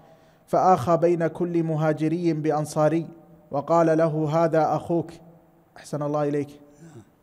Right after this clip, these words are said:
وقال له: "هذا أخوك". وبهذه الأخوة صار بعضهم يرث بعضا، وصار مقدما على النسب، ثم نسخ الله ذلك بقوله تعالى: "وأولو الأرحام بعضهم أولى ببعض في كتاب الله"،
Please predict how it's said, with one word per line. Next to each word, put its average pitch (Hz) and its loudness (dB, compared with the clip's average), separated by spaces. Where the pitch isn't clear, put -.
وقال 175 4
له: 165 4
"هذا 165 2
أخوك". 165 -2
وبهذه 165 2
الأخوة 165 0
صار 175 4
بعضهم 160 0
يرث 165 0
بعضا، 151 0
وصار 165 4
مقدما 160 -2
على 156 0
النسب، 156 -2
ثم 180 -2
نسخ 170 -2
الله 160 0
ذلك 170 0
بقوله 160 0
تعالى: 160 2
"وأولو 160 2
الأرحام 160 -2
بعضهم 156 -2
أولى 160 0
ببعض 156 -2
في 147 -4
كتاب 156 -2
الله"، 151 0